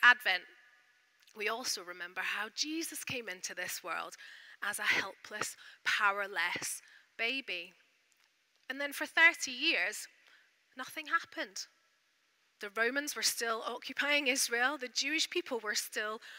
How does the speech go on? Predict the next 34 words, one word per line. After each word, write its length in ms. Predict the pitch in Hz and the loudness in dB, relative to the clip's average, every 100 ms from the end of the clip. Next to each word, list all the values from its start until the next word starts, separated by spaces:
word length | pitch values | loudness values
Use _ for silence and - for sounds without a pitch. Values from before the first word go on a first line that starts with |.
| - 240 | -12 -8
oppressed. 540 | - 277 - - - - - | 6 8 8 2 -6 -14 -10
They 80 | 277 | -8
didn't 220 | 302 339 | -8 -8
even 300 | 302 269 262 | -8 -8 -6
know 220 | 254 277 202 175 - - - | -2 0 -2 -6 -16 -12 -10
that 120 | - | -6
their 180 | 202 208 | -4 -4
Savior 640 | - 247 277 - 170 175 - _ | -2 -4 -4 -2 -4 -4 -10 _
was 140 | 196 | -12
already 480 | - 254 269 233 226 | -12 -12 -10 -10 -12
here, 500 | - 269 277 - - - _ _ _ _ _ | -14 -14 -12 -12 -14 -20 _ _ _ _ _
waiting 460 | 226 233 - 190 180 | -10 -8 -8 -8 -10
for 160 | - 196 | -14 -12
the 120 | 202 | -8
right 280 | 214 226 - | -2 -2 -4
moment 360 | 220 208 185 180 | -10 -8 -6 -6
to 160 | 196 | -6
reveal 420 | 202 208 233 226 | -8 -8 -4 -4
himself 680 | 196 190 - 175 170 - - _ _ _ - | -6 -12 -8 -8 -8 -14 -18 _ _ _ -10
to 260 | - 254 247 | -6 -6 -6
them, 300 | 165 - - _ _ _ _ | -8 -10 -14 _ _ _ _
so 140 | - 220 | -12 -8
that 160 | 226 | -6
he 80 | 254 | -4
could 160 | 247 220 | -6 -2
not 180 | 247 240 | -2 -2
only 160 | 233 233 | 0 0
save 440 | - 233 214 - - - | 2 4 2 2 -8 -12
the 60 | 208 | -4
Jewish 420 | - 294 320 - | 0 2 2 0
people, 440 | - 208 170 156 170 _ - - - - _ - - - | -2 -10 -12 -16 -18 _ -20 -20 -20 -20 _ -20 -12 -12
but 120 | - | -8
all 240 | 220 202 190 | -6 -6 -8
people. 400 | 185 - 165 | -16 -18 -18